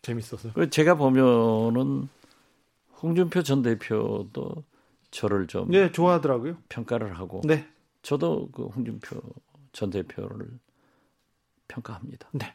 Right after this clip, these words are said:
Speaker 1: 마지막으로 김종인, 어, 비대위원장이 될 가능성이 높은 김종인 위원장 얘기.
Speaker 2: 안 하셔야 돼요.
Speaker 1: 안 하셔야 돼요?
Speaker 2: 나는 개인적으로 형님 동생 하는데
Speaker 1: 네.
Speaker 2: 이제 지금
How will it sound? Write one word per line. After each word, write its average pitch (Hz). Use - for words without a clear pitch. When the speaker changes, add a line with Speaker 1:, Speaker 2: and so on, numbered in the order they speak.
Speaker 1:
마지막으로 135
김종인, 165
어, 139
비대위원장이 151
될 160
가능성이 139
높은 117
김종인 139
위원장 131
얘기. 107
Speaker 2:
안 -
하셔야 196
돼요. 110
Speaker 1:
안 127
하셔야 139
돼요? 117
Speaker 2:
나는 160
개인적으로 120
형님 117
동생 101
하는데 92
Speaker 1:
네. 73
Speaker 2:
이제 104
지금 139